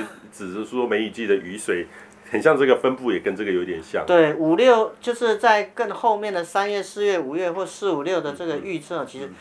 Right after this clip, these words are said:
Speaker 2: 也都类似啊，只是说因为它现在时间还有点远啊，
Speaker 1: 嗯。嗯哼。
Speaker 2: 所以我们就先，先看未来一季哈，二月、
Speaker 1: OK。
Speaker 2: 三月、四月为主
Speaker 1: OK，
Speaker 2: 这样。
Speaker 1: 好，那温度偏正常偏暖的机会会比较高，
Speaker 2: 对。
Speaker 1: 所以这样的话，其实也不能说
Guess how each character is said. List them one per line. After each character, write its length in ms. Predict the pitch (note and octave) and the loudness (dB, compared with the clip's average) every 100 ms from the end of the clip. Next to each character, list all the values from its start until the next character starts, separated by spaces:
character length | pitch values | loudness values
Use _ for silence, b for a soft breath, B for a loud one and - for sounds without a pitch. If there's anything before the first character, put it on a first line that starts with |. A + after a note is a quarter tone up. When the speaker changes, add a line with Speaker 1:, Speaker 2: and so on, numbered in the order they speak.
| B B | B B
Speaker 2:
也 140 | - C3+ | -6 0
都 200 | F3+ F#3 | 2 2
类 220 | F#3+ D#3 | 2 0
似 220 | C3+ E3+ | -2 -2
啊， 100 | C#3 | -2
只 80 | B2+ | -2
是 80 | D#3 | -6
说 220 | F#3+ F#3+ | 0 2
因 100 | F#3+ | 2
为 120 | G3 | -2
它 180 | E3 F3 | 0 -2
现 240 | F3+ F3+ E3 | -2 -8 -2
在 380 | E3+ D#3 C#3+ | 0 2 -2
时 220 | C3+ - C#3+ | -4 -10 -6
间 200 | F3 D#3+ | -4 0
还 140 | C#3+ | 0
有 120 | D3+ | -2
点 280 | D#3 C3 B2+ - A2 | -4 -6 -8 -12 -10
远 160 | A2 | -8
啊， 60 | G#2+ | -8
Speaker 1:
嗯。 20 | |
嗯 80 | A2+ | -8
哼。 60 | A2 | -6
Speaker 2:
所 120 | D#3+ | 0
以 60 | |
我 60 | E3 | 0
们 160 | C#3 C3+ | -2 -6
就 160 | F3 | -6
先， 260 | E3 F3 E3+ B B B _ | -6 -6 -8 B B B _
先 480 | - E3+ F3 E3+ | 0 0 0 -4
看 280 | E3 F3+ D#3+ | 0 2 2
未 140 | F3+ D#3+ | 2 2
来 160 | C3+ | 2
一 120 | B2+ | 0
季 300 | C3+ - D#3 | -6 -6 -6
哈， 140 | A#2+ A2+ | -4 0
二 140 | F3 | 4
月、 120 | E3+ E3 | 4 4
Speaker 1:
OK。 60 | |
Speaker 2:
三 200 | C#3+ D3+ | 0 -4
月、 100 | D#3 | -4
四 240 | C#3+ - D3 | -8 -10 -4
月 180 | C#3+ | -2
为 160 | B2+ A#2 | -2 -4
主 80 | A2 | -8
Speaker 1:
OK， 180 | G2 F#2+ | -6 -4
Speaker 2:
这 80 | A#2 | 0
样。 100 | F2+ | 2
Speaker 1:
好， 60 | F2 | 4
那 80 | |
温 240 | C3 C#3 C#3 | 6 6 2
度 300 | C3+ A#2 A2+ - - | 2 2 0 -4 -14
偏 320 | - B2+ C3 C3+ _ | 0 0 0 -8 _
正 220 | - F3+ | 4 4
常 220 | B2 F2 E2+ | 4 -8 -8
偏 200 | A2+ A2+ | -4 -2
暖 160 | G#2+ E2 | -2 -4
的 80 | |
机 180 | E2+ G2+ | -10 -10
会 140 | G2 A#2 | -4 -2
会 160 | G2+ | -2
比 80 | E2+ | -4
较 180 | - G2 | -2 -2
高， 280 | - F#2 F2 | 0 -2 -2
Speaker 2:
对。 300 | - - - | -8 -20 2
Speaker 1:
所 120 | F3 | 6
以 160 | F#3+ C#3+ | 6 4
这 100 | - | 0
样 160 | G#3+ E3 | 2 2
的 120 | B2+ | -2
话， 200 | D3 C3 | 0 0
其 160 | - G#2+ | -2 -10
实 120 | A#2+ | -10
也 120 | A2 | -8
不 140 | D3+ | -4
能 180 | D#3 A2 | -4 -4
说 400 | A2 A#2 A2 A2 | -4 -4 -4 -8